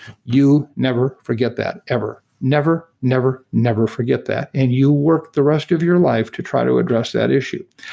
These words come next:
How do we today get that disenfranchised group that doesn't believe this pandemic's real, doesn't believe it affects them,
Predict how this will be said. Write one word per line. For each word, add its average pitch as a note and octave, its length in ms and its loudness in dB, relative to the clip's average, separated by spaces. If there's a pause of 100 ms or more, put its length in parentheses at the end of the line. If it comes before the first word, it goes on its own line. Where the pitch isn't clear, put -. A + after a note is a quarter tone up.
(220)
How G#3+ 380 0
do F3+ 160 4
we B2 180 0
today A#2 800 -2 (1000)
get D3+ 200 0
that D#3+ 320 -2 (200)
disenfranchised D3+ 1080 0
group C#3+ 280 2
that D#3 160 -2
doesn't C#3+ 320 0
believe C3 300 2
this B2 140 -2
pandemic's A#2+ 580 0
real, D#3+ 320 2
doesn't C#3 340 0
believe A#2 460 2 (240)
it - 80 -6
affects A#2 400 -2
them, D3+ 460 0